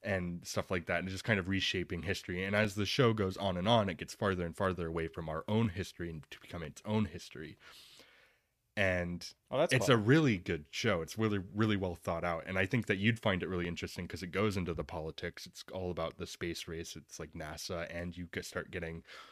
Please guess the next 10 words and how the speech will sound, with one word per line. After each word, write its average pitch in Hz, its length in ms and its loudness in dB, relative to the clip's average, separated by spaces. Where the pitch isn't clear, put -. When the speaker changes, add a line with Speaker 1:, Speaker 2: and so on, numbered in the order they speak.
Speaker 1:
private 90 340 -2
companies 82 580 -6
getting 82 240 -8
involved 78 520 -6
in 78 260 -10
their 80 220 -6
own 78 180 -8
space - 500 -10
travels. 78 640 -6
And 101 300 -4